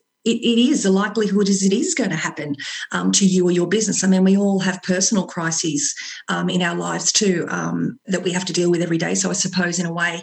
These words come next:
depending on how you deal with your personal crises, um, can almost inform how you might deal with a, a, a professional or, or, or company crisis.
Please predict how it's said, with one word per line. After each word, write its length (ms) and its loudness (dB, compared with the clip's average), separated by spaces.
depending 500 2
on 80 0
how 240 2
you 320 2
deal 260 0
with 140 -4
your 140 -4
personal 500 0
crises, 800 -4
um, 160 -2
can 160 2
almost 500 0
inform 460 -2
how 140 0
you 200 -4
might 280 -2
deal 320 0
with 320 -2
a, 120 -4
a, 200 -6
a 60 -6
professional 580 0
or, 120 -2
or, 280 -4
or 180 -8
company 400 0
crisis. 680 -4